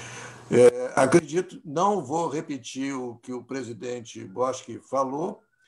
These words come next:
mas eu acho que se existe algum grupo social no Brasil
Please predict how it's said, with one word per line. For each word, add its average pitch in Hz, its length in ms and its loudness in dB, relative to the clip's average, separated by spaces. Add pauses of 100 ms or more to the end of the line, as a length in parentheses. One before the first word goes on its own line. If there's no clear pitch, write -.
(320)
mas 151 720 -2
eu 170 220 -2
acho 165 500 2
que 143 640 -18
se - 240 -20
existe 156 400 -16
algum 156 340 -16
grupo 139 520 -14
social 143 760 -12
no 127 80 -20
Brasil 120 580 -18